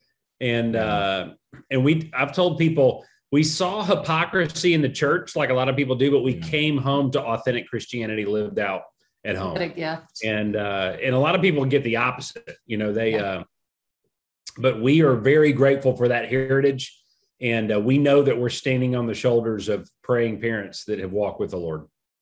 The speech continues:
Speaker 3: And
Speaker 1: So.
Speaker 3: what a gift that y'all are to us to be able to,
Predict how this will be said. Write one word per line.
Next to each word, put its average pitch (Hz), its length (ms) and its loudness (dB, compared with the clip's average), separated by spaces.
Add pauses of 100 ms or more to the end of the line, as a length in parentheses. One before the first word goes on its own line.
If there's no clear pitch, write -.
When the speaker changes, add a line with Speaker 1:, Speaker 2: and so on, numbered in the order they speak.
(140)
Speaker 3:
And 202 180 0
Speaker 1:
So. 196 40 4
Speaker 3:
what 214 180 2
a 202 80 2
gift 190 440 0
that 185 180 0
y'all 190 260 0
are 190 180 0
to 180 180 -4
us 185 340 -6
to 185 140 -8
be 180 180 -4
able 175 360 -2
to, 170 320 -4